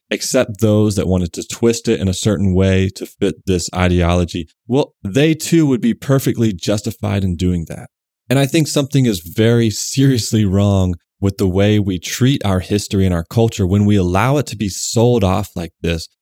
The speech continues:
to the highest bidder, when we allow it to be walled off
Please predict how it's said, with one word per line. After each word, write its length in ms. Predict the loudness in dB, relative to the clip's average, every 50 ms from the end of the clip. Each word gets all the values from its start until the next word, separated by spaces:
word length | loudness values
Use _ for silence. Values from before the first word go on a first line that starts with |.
| _ -4
to 100 | 0 0
the 80 | 0 0
highest 480 | 0 -2 0 0 2 2 0 -2 -4 -6 -4
bidder, 320 | -2 -2 -2 -4 -8 -12 -18 _ _ -2
when 140 | 2 2
we 100 | 4 4
allow 320 | 4 2 2 2 2 2 0
it 100 | 0 -2
to 100 | -4 -2
be 140 | 0 0 0
walled 520 | 0 0 0 0 2 2 2 2 0 0
off 360 | 0 -2 -2 -4 -8 -12 -18